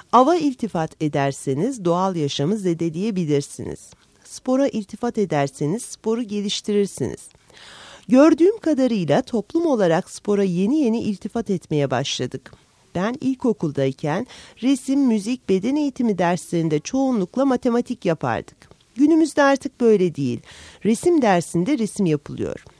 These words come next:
Ancak yine de toplumca futbol dışındaki sporlara yeterince ilgi göstermediğimizi düşünüyorum.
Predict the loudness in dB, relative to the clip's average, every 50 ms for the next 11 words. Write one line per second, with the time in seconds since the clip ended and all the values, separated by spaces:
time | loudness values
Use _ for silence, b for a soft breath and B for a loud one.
0 | _ _ _ _ _ _ _ _ _ _ _ _ _ _ -18 -18 -18 _ _ 0
1 | 2 2 2 2 2 0 -2 -2 -4 -2 0 0 0 0 0 -2 -4 -4 -4 -4
2 | -4 -4 -2 0 0 0 0 0 0 -2 -2 -4 -6 -8 -8 -6 -2 0 2 2
3 | 2 0 -4 -4 -4 -2 -2 -2 -4 -6 -8 -14 -14 -6 -2 -2 0 0 0 0
4 | 0 0 0 0 -2 -2 -4 -4 -4 -2 -4 -4 -4 -6 -4 -4 -4 -4 -4 -4
5 | -4 0 0 0 0 0 -2 -4 -2 0 0 0 0 0 -2 -2 -2 -2 -2 -4
6 | -6 -8 -8 -8 -6 -4 -2 -2 0 0 0 -2 -2 -6